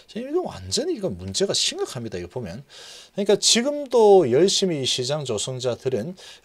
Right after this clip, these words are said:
띨띨하게 그거 또 걸리고 앉아있어 이러면서, 어, 지금 업팅룰 무시하고 열심히 공매를 쳐대고 있겠죠. 자, 이런 상황이 전개가 되고 있습니다. 지금 이렇게,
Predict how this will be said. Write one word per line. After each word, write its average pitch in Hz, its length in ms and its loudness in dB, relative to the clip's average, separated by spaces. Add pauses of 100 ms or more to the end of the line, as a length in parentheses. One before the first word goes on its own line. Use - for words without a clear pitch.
(140)
띨띨하게 262 440 0
그거 196 180 6
또 160 140 -2
걸리고 156 380 2
앉아있어 110 400 -4
이러면서, 131 520 -6 (340)
어, 85 200 -14
지금 107 360 -4 (460)
업팅룰 185 440 0
무시하고 117 540 -4 (220)
열심히 208 600 0
공매를 120 480 -2
쳐대고 98 500 -6
있겠죠. 95 480 -12 (460)
자, 80 320 -18
이런 147 280 -4
상황이 151 640 -6
전개가 135 500 -6
되고 208 240 0
있습니다. - 300 -12 (260)
지금 143 300 -12
이렇게, 151 300 -10